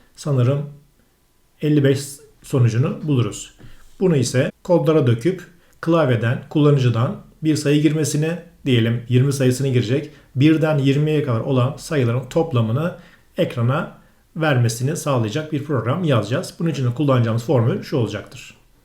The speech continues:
N çarpı n artı bir bölü iki. Şimdi Xcode'u açıyorum. Orada programımızı yazmaya başlayalım. Şunların hepsini yorum olarak bırakacağım. Toplu bir şekilde birden fazla satır yorum olarak bırakmak istersek sağ tık slash bir tane yıldız yaptığımız zaman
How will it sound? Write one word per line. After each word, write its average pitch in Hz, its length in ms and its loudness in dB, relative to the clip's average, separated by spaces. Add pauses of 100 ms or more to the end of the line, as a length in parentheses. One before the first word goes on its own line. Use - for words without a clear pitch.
(380)
N 151 180 -2
çarpı 143 600 -2
n 143 160 -2
artı 117 280 -2
bir 113 120 -4
bölü 135 160 0
iki. 113 240 -4 (360)
Şimdi 170 260 -6
Xcode'u 135 300 -2
açıyorum. 131 440 0
Orada 139 280 -2
programımızı 113 380 0
yazmaya 120 320 0
başlayalım. 107 380 -6 (340)
Şunların 143 300 -2
hepsini 143 460 -2
yorum 139 180 4
olarak 120 300 0
bırakacağım. 123 380 -4 (560)
Toplu 139 280 -2
bir 165 60 -2
şekilde 117 680 -2
birden 135 280 2
fazla 131 220 0
satır 113 320 -4
yorum 127 260 0
olarak 117 280 -2
bırakmak 117 320 -4
istersek 127 640 -4 (500)
sağ 143 300 -2
tık 143 160 -6
slash 143 460 -2 (380)
bir 143 160 0
tane 127 240 2
yıldız 123 320 2
yaptığımız 127 420 0
zaman 113 320 -4